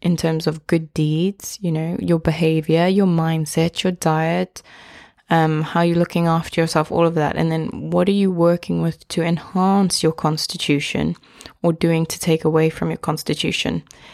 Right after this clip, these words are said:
Um, which is very, very interesting for me. So in Tibetan medicine, they say that you're born with, the, there are seven identified constitutions in this, uh, world, if you will,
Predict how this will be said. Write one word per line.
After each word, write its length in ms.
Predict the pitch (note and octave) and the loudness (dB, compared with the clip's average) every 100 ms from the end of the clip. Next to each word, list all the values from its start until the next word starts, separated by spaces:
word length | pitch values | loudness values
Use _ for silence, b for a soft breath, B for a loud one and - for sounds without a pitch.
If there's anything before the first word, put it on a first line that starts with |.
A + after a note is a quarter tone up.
| B B B B - | B B B B -4
Um, 320 | D#3+ D#3 D3 | -2 -2 -2
which 260 | F#3+ G3 | -2 0
is 80 | G3+ | -2
very, 240 | F#3+ C4 D4+ | 2 2 2
very 240 | G#3+ F#3+ | 2 2
interesting 560 | F#3+ G#3+ A3 - E3+ D#3 | 2 2 -2 -4 -8 -6
for 160 | D#3+ | -6
me. 180 | D#3+ D#3 | -4 -4
So 340 | - F3 E3+ - | -2 0 0 0
in 240 | A3 C4+ | 2 2
Tibetan 640 | C4 G3+ G3+ - F#3+ F3+ F3 | 2 0 -2 -2 -2 0 2
medicine, 500 | E3+ F3+ - E3 D#3+ | 2 0 -2 0 0
they 160 | E3+ | 0
say 280 | E3+ F3 E3+ | 0 0 0
that 100 | E3 | 0
you're 160 | D#3 E3+ | 0 -2
born 260 | F3 F3 | -2 -2
with, 160 | E3 E3 - | -2 -8 -6
the, 260 | E3+ E3+ - | 0 0 0
there 380 | - F3+ F3+ F3 | 0 2 4 2
are 120 | E3+ | 0
seven 600 | - - G#3+ G#3 G3 F#3+ | -4 -4 0 0 2 2
identified 880 | E3+ D#3+ E3+ E3+ F3 - E3 D#3+ - | 0 2 0 0 -2 0 0 0 -2
constitutions 1080 | E3 D#3+ - D3+ D#3+ D#3 - D#3 - F3 - | -4 -4 -4 -2 0 0 -2 -4 -2 -4 -2
in 320 | E3+ D#3+ D#3+ | -2 -2 0
this, 340 | D#3+ D#3 - - B B B B B B - | 0 0 -4 -10 B B B B B B -4
uh, 200 | E3+ D3 | 0 0
world, 540 | D3+ D3+ D3 D3 F3 | 2 2 4 4 2
if 160 | E3 - | 0 -2
you 80 | D#3 | 0
will, 340 | D#3+ D#3 G3 | 0 2 0